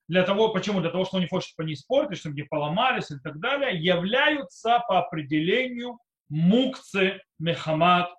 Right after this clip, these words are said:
хисрон кис. Или мукце из-за, по-русски, то есть, э,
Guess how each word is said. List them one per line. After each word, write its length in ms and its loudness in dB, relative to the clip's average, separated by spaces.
хисрон 600 -6
кис. 380 -4
Или 180 2
мукце 500 0
из-за, 480 -4
по-русски, 420 -6
то 80 -6
есть, 140 -12
э, 380 -2